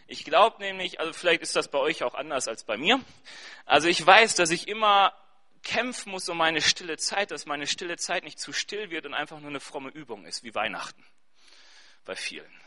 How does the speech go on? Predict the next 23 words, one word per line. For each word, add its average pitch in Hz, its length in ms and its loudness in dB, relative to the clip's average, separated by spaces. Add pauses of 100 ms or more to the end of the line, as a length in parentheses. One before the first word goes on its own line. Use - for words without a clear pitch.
(1040)
Nämlich, 226 640 4
dass 180 180 4
ich 180 120 0
sag, 208 360 8
"Herr, 262 420 10 (180)
ich - 200 6
hab 180 160 10
jetzt - 220 -4
gebetet 233 600 0
und 156 120 -8
es 156 140 -4
ist - 120 0
an 139 120 6
dir 160 160 -4
zu - 220 -6
antworten, 127 500 -2
ich - 180 -14
geh 117 140 -6
schon 87 240 -4
mal." 87 160 -18 (1500)
Kennt 226 260 8
ihr 262 120 10
das? - 380 8